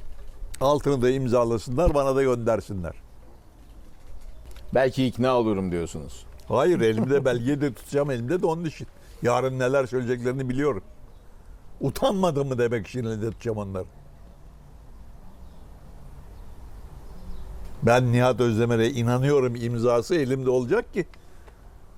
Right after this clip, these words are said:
Speaker 1: yarın bunların hepsi federasyona hakaretten, birbirine hakaretten ceza almış adamlar ya. Para cezası almayan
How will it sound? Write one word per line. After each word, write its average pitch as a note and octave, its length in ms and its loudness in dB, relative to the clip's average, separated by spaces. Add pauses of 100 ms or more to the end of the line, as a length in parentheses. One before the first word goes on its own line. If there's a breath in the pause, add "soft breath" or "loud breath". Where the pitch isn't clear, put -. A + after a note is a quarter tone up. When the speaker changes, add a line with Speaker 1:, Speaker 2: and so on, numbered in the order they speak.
(460)
Speaker 1:
yarın A#2 440 2 (220)
bunların B2 420 0
hepsi D3 300 -2
federasyona C3+ 640 2
hakaretten, C#3 560 2
birbirine C3+ 300 0
hakaretten C3+ 520 2
ceza B2+ 280 2
almış D3+ 280 0
adamlar C3 440 0
ya. A#2+ 180 -2 (2000)
Para B2+ 280 2
cezası C3+ 460 4
almayan C3+ 440 0